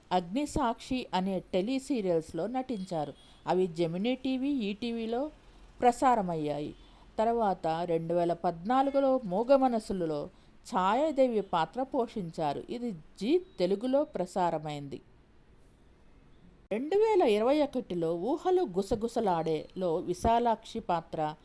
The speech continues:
రెండు వేల ఇరవై రెండులో నంబర్ వన్ కోడలులో జ్ఞానాంబిక పాత్ర చేశారు. ఇవి జీ తెలుగులో ప్రసారమయ్యాయి. రెండు వేల ఇరవై మూడు నుంచి ఇరవై నాలుగు దాకా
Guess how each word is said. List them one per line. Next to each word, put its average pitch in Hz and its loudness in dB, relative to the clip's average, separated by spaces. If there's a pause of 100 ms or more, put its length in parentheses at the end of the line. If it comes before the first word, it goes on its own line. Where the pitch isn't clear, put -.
(340)
రెండు 330 2
వేల 349 2
ఇరవై 233 4
రెండులో 190 0 (200)
నంబర్ 220 0
వన్ 262 -2 (100)
కోడలులో 185 -2
జ్ఞానాంబిక 226 0
పాత్ర 185 -2 (100)
చేశారు. 214 0
ఇవి 254 0 (140)
జీ 202 -2
తెలుగులో 160 0
ప్రసారమయ్యాయి. 190 -4 (320)
రెండు 185 0
వేల 180 4
ఇరవై 226 2
మూడు 302 -4
నుంచి 285 -4
ఇరవై 190 2
నాలుగు 175 -2
దాకా 202 0